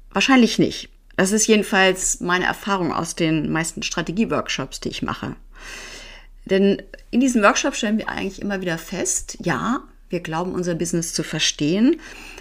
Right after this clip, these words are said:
Aber wenn wir dann wirklich anfangen, dieses Schwungrad der Schlüsseltreiber zu entwickeln, fangen wir an, unser Neben-, Unternehmen von einer ganz, ganz neuen Seite zu sehen. Für mich ist tatsächlich das Flywheel eines der effektivsten Instrumente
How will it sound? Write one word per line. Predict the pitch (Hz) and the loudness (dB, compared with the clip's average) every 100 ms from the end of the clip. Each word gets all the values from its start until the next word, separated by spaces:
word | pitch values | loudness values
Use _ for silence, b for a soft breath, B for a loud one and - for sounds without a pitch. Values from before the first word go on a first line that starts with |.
| - | 0
Aber | 185 180 | 4 4
wenn | 202 | 2
wir | 220 | 2
dann | 190 180 | 0 0
wirklich | 233 170 - | -4 -6 -2
anfangen, | 202 359 - 214 160 156 160 | 0 0 0 0 2 2 0
dieses | 160 156 151 | -2 -6 -2
Schwungrad | - - 202 254 214 165 147 71 - - - - - - | -2 0 2 4 6 6 4 0 -6 -10 -12 -18 -20 -6
der | 147 151 - - - - | -2 -2 -6 -18 -20 -14
Schlüsseltreiber | - 226 240 220 - 180 175 160 | -2 0 0 -4 -2 -2 0 0
zu | - - | 0 0
entwickeln, | 135 - 165 185 190 190 B B B | 0 -2 -2 2 4 2 B B B
fangen | - 185 | -4 -2
wir | 185 - | -2 -2
an, | 165 170 | -2 -2
unser | 170 170 | -4 -4
Neben-, | 160 160 156 160 - | -4 -4 -6 -10 -10
Unternehmen | 170 165 170 165 | -8 -4 -2 0
von | 160 170 | -2 -4
einer | - 156 | -4 -4
ganz, | 151 156 | -4 -4
ganz | - 156 - | -4 -6 -4
neuen | 147 147 139 | -2 -2 -2
Seite | 143 147 131 | -4 -4 -4
zu | - 101 | -4 -4
sehen. | - 110 113 - - B B B B B B - | -6 -8 -12 -16 -20 B B B B B B -18
Für | - 190 | -2 6
mich | 220 - - - - | 6 6 -2 -14 -14
ist | - 208 | -8 -6
tatsächlich | - 196 226 233 233 - | -4 -2 -2 -2 -4 -4
das | 180 | -4
Flywheel | - 175 170 190 196 185 - - | -2 -2 0 2 4 4 2 0
eines | 156 202 202 | 4 4 4
der | - - | -2 -2
effektivsten | - - - - 202 - - | -2 -4 -4 -2 0 0 -2
Instrumente | 170 170 - 165 160 165 180 | -2 -4 -2 0 2 4 4